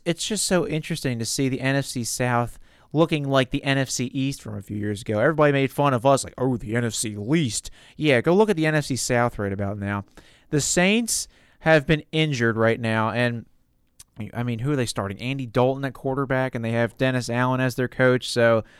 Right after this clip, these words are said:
a lot of growing pains for them. The Falcons, we thought were in a rebuilding mode. Uh, the Panthers, nobody's afraid of the Panthers, and the Buccaneers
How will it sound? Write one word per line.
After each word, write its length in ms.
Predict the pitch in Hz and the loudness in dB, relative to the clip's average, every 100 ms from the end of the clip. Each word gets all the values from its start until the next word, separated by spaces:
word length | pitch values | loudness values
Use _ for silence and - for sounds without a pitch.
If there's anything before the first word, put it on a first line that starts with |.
| - - | -20 -12
a 40 | - | 2
lot 220 | 139 143 | 6 6
of 220 | 139 117 | 6 2
growing 400 | - 135 135 135 | 4 6 6 4
pains 320 | 127 135 131 - | 0 -2 -2 -4
for 140 | 120 | -2
them. 440 | 110 127 131 139 | 2 4 4 2
The 60 | 123 | -2
Falcons, 760 | - 127 131 139 147 139 131 - - - | 0 4 4 2 -2 -6 -6 -10 -20 -8
we 100 | 135 | -8
thought 420 | - - 135 139 | -2 2 2 2
were 160 | 143 135 | -2 -2
in 120 | 139 | 0
a 40 | |
rebuilding 720 | 131 143 143 131 143 143 147 | 0 0 2 4 4 2 0
mode. 460 | 139 139 139 143 135 - _ - - | 2 4 6 4 2 -6 _ -20 -6
Uh, 200 | 104 107 | 0 2
the 80 | 107 | 0
Panthers, 840 | - - 160 165 147 156 151 143 - _ - | 2 2 4 2 4 4 4 2 -4 _ -2
nobody's 480 | 143 156 147 143 | 0 4 4 2
afraid 240 | 127 139 135 | 2 2 4
of 40 | |
the 60 | 117 | 0
Panthers, 720 | - 127 131 123 127 127 120 | -2 -2 -2 -2 -2 -2 -4
and 80 | 117 | -2
the 40 | |
Buccaneers 800 | 113 139 135 127 127 131 127 | 2 2 0 -2 0 0 -2